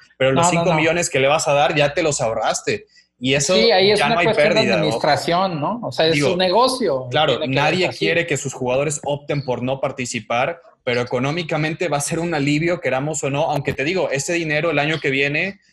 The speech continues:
Speaker 1: a todos los jugadores se les va a pagar íntegro, pero al menos esta temporada
Speaker 2: Ujú.
Speaker 1: tan difícil financieramente para los clubes y los dueños, lo que no quieren es perder dinero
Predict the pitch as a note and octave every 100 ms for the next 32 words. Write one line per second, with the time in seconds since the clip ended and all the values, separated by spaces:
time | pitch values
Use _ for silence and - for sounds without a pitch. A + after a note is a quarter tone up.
0 | - - - C3 D#3 E3 C#3+ C3+ D3+ C3+
1 | A#2 B2 - C3 C3 D#3+ E3 B2+ A2 B2
2 | A#2+ C#3 D#3 - - D#3+ F#3 F3 D#3 D3
3 | C#3+ D3 D#3 E3+ D3+ D#3+ E3 - D#3 E3
4 | D#3 C#3+ B2+ C3 C#3+ C#3+ C#3+ D3 B2+ A#2
5 | A2+ A2+ - D3 C#3+ C3+ A#2 A#2 C3+ D3
6 | C#3 F3+ - - _ _ _ B2 C#3 D#3+
7 | F3+ F3 E3+ - D3 D3+ D3 F3+ A#3 B2
8 | A#2